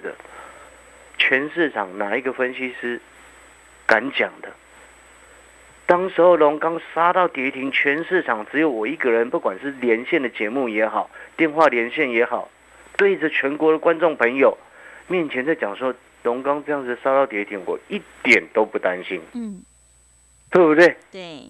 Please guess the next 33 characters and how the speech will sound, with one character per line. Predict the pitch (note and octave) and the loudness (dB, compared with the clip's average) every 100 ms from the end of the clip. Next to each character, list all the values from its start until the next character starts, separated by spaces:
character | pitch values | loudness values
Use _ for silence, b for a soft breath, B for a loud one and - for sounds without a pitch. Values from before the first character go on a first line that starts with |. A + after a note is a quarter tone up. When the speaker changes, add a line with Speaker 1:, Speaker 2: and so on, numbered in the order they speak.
| A#3+ - | -2 4
Speaker 1:
我 | |
还 | D#3+ | 6
通 | - F#3+ F3 | 4 -2 -2
知 | F3 | 0
会 | F3 | 2
员 | E3 D3 | 2 2
朋 | D3+ | -2
友 | B2+ | -2
下 | E3 | 0
去 | D3+ | 0
低 | D3+ D3+ C#3+ | -2 -4 -4
阶 | C#3+ | -2
二 | D#3+ D3 | 2 0
十 | B2+ | 0
四 | C#3 | -4
块 | C3 B2 | 0 0
以 | F#2+ - | 0 0
下， | A2 - B B B | 0 -2 B B B
就 | C#3 C#3 | 0 4
会 | D3+ | 6
员 | B2+ | 4
买 | A2 | 2
到 | G#2+ | 0
二 | G#2 B2+ | 2 2
十 | G#2+ | 2
三 | A2+ G#2+ | -2 2
块 | A2 | 2
八 | G2 F2+ F2+ | 2 0 -2
了。 | E2+ - _ - - - - - - - - - - | -6 -16 _ -20 -20 -20 -20 -20 -20 -20 -20 -20 -10
你 | C#3+ | -2
看 | D#3 | 0
二 | D3 | 2
十 | E3 | 2